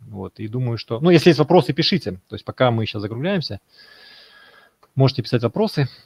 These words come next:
Вот. Но, э, напоследок я, наверное, всё-таки включу, э, Skyway на главном канале Белорусского Т В, потому как у нас всё-таки презентации, э, для белорусского региона. Вот. Ну, понятное дело, что могут смотреть нас, э, и со всех стран.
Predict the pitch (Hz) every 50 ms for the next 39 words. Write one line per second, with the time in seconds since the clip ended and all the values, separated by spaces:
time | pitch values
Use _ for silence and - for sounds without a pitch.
0 | _ - 131 120 110 104 - 151 175 185 175 156 139 131 - - 117 117 113 113
1 | 110 110 110 110 113 110 110 110 110 120 123 120 127 - - 151 139 123 131 123
2 | 123 120 - - - 127 117 - 120 - 131 127 120 - - 131 120 104 87 -
3 | - - _ _ - 147 135 120 110 107 110 110 104 - - - 123 120 120 127
4 | 139 127 120 110 113 110 110 120 120 110 110 107 101 - - 117 120 113 104 101
5 | 95 104 107 113 110 104 - - 107 101 - 143 170 165 - 123 110 107 110 -
6 | - 117 117 110 - 123 - 113 - - 110 98 101 - _ _ _ - 110 -
7 | - 107 123 123 - 135 123 - - - 120 113 104 92 - _ _ _ - 202
8 | 135 113 110 110 107 104 101 101 101 104 117 113 117 135 123 117 123 117 135 170
9 | - - - 175 160 156 151 143 151 147 139 131 131 123 113 - - 107 110 156
10 | 196 - 156 156 151 127 139 123 135 127 120 - - 127 127 123 113 113 - -
11 | 120 107 120 113 - 113 - - - 107 107 107 107 110 117 107 - - 113 -
12 | 104 - - - 107 98 95 92